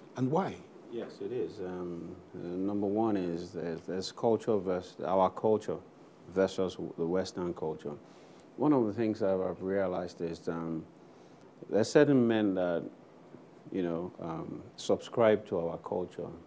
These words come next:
Speaker 2: but also want to balance it when, you know, it suits them with what they want from the Western world. It's either you're full cultural and traditional, or, you know, you're, you're
Speaker 1: You're
Speaker 2: the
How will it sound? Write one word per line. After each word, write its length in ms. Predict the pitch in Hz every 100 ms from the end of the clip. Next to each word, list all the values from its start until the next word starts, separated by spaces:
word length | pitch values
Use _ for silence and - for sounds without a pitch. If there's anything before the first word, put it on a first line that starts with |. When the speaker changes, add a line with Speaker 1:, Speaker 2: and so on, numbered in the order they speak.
| - - 87
Speaker 2:
but 100 | 95
also 380 | 104 107 -
want 220 | 95 98 92
to 60 |
balance 640 | 82 87 87 87 92 -
it 160 | 80 71 - -
when, 560 | 85 98 107 104 104 - - - - - 87
you 120 | 90
know, 120 | 82
it 120 | 82
suits 360 | - 107 87 -
them 260 | 87 80 85 92
with 340 | 90 85 80 -
what 220 | 95 95
they 80 | 82
want 300 | 82 92 90
from 160 | 82 80
the 80 |
Western 480 | 78 82 - 82 76
world. 340 | 71 65 65 85
It's 140 | 87
either 340 | 95 107 104 90
you're 260 | 76 76 - -
full 200 | 110 107
cultural 720 | - 90 82 95 87 87 98 - - - -
and 120 | 80
traditional, 840 | 82 76 85 82 82 73 85 90 -
or, 380 | 82 80 82 - 92
you 140 | 87
know, 180 | 147 165 -
you're, 380 | - 208 110 113 127
you're 100 | 117
Speaker 1:
You're 260 | 107 107 -
Speaker 2:
the 80 | -